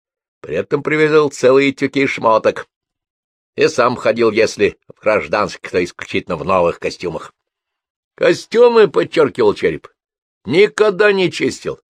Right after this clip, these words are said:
Упала в кабаке капля подливки на рукав, я тоже пиджак выкидываю, ялочки пушистые". "Хвостуна с богатым не различишь", —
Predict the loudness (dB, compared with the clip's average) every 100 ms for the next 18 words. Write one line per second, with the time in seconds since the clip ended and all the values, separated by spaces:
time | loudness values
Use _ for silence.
0 | _ _ _ _ _ -2 -2 0 2 6
1 | 4 2 -2 2 2 2 0 2 0 0
2 | 2 0 2 -2 -2 0 0 2 0 0
3 | -2 2 0 2 -2 0 -6 0 -2 0
4 | 0 4 6 6 4 4 2 0 -12 -8
5 | -6 -6 -8 -14 -14 _ _ _ _ _
6 | _ _ _ _ _ _ _ -6 4 4
7 | 4 0 2 2 2 2 2 4 2 2
8 | 2 2 2 4 0 0 -2 -4 -4 -8